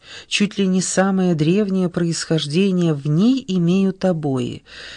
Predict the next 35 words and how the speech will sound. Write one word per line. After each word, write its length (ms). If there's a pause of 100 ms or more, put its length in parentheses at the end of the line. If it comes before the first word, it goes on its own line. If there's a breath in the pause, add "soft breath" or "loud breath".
ведь 320
и 320
железобетонные 960
перекрытия, 1000 (240 loud breath)
и 80
стены, 640
и 40
оконное 580
стекло, 480
и 100
двери 380
из 180
Д 160
С 160
П, 260 (280 loud breath)
и 100
алюминиевые 880
рамы 400
появились 560
не 120
так 280
давно, 480 (380 loud breath)
а 120
вот 260
обои 560
восходят 600
ко 140
времени 460
до 320
нашей 540
эры. 440 (500 loud breath)
Разве 320
что 220
обожжённый 560
кирпич 720